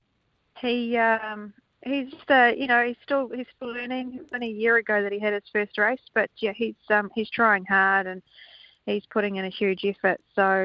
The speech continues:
um, he's in the, just gave him two weeks, fresh it up, um, and he'll, um, start work again on Monday. But, uh, yeah, I think, uh, next season or next year we'll,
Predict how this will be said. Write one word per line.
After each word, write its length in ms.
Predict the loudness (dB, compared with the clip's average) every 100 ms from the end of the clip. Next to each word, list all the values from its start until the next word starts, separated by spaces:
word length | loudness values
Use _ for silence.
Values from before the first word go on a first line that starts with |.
| 0
um, 360 | -2 -2 -2 -4
he's 140 | -4 -2
in 120 | 0
the, 220 | 0 -2 -6 -12
just 160 | -4
gave 180 | 0 0
him 160 | 0 -6
two 180 | -6 -6
weeks, 200 | -6 -2
fresh 220 | 0 0
it 100 | -2
up, 180 | 0 -2 _ _ _ -20 _ 2
um, 440 | 2 2 -2 -8
and 360 | -12 -12 -14 -10 -4
he'll, 320 | -2 0 2
um, 220 | 0 -2
start 200 | -4 -2
work 200 | -2 -4
again 260 | -6 -6 -4
on 140 | -4
Monday. 380 | -6 -8 -12 -10
But, 380 | -8 -10 _ -4
uh, 180 | -2 -2 -6 _ _ -6
yeah, 280 | -2 0 0
I 60 |
think, 220 | -2 -6 -6 -2
uh, 140 | -2
next 260 | 0 -4 -6 -14
season 400 | -10 -4 -2 -2
or 140 | -6
next 360 | -6 -6 -6 0
year 200 | 2 2
we'll, 220 | 0 -4